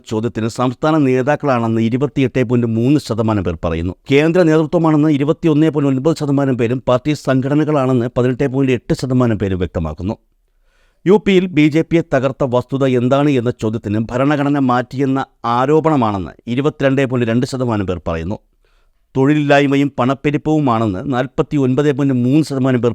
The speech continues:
പറയുമ്പോൾ സംസ്ഥാനത്ത് നേതാക്കളുടെയും സംഘടനകളുടെയും അഭാവമാണെന്ന് പത്ത് ശതമാനം പേരും സർക്കാരിനോടുള്ള അതൃപ്തിയാണെന്ന് നാല് പോയിന്റ് ഒൻപത് ശതമാനം പേരും പറയുന്നു. ഉത്തർപ്രദേശിൽ ബി ജെ പിയുടെ തകർച്ചയെ ഏറ്റവും കൂടുതൽ ഉയർത്തിക്കാട്ടിയത് രാമക്ഷേത്രം സ്ഥിതി ചെയ്യുന്ന അയോധ്യ ഉൾപ്പെടുന്ന ഫൈസാബാദ് ലോക്സഭാ മണ്ഡലത്തിലെ തോൽവിയായിരുന്നു.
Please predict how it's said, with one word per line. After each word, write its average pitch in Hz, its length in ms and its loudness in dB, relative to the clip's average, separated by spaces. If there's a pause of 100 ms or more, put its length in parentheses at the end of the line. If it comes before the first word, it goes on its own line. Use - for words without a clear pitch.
പറയുമ്പോൾ 98 500 -2
സംസ്ഥാനത്ത് 139 600 0
നേതാക്കളുടെയും 135 680 0
സംഘടനകളുടെയും 127 800 0 (100)
അഭാവമാണെന്ന് 110 760 -2 (680)
പത്ത് 147 260 2
ശതമാനം 123 480 2
പേരും 107 340 -2
സർക്കാരിനോടുള്ള 151 880 0
അതൃപ്തിയാണെന്ന് 127 720 0
നാല് 131 300 0
പോയിന്റ് 131 260 0
ഒൻപത് 127 400 0
ശതമാനം 104 420 -2
പേരും 85 180 -2
പറയുന്നു. 80 320 -4 (840)
ഉത്തർപ്രദേശിൽ 202 500 2
ബി 160 120 2
ജെ 160 140 2
പിയുടെ 170 200 0
തകർച്ചയെ 147 440 0 (100)
ഏറ്റവും 127 360 0
കൂടുതൽ 135 240 0
ഉയർത്തിക്കാട്ടിയത് 117 720 -2
രാമക്ഷേത്രം 123 600 -2
സ്ഥിതി 117 220 -4
ചെയ്യുന്ന 117 420 0
അയോധ്യ 127 440 0
ഉൾപ്പെടുന്ന 110 460 -2
ഫൈസാബാദ് 120 640 0
ലോക്സഭാ 117 380 -2
മണ്ഡലത്തിലെ 98 460 -2
തോൽവിയായിരുന്നു. 85 580 -4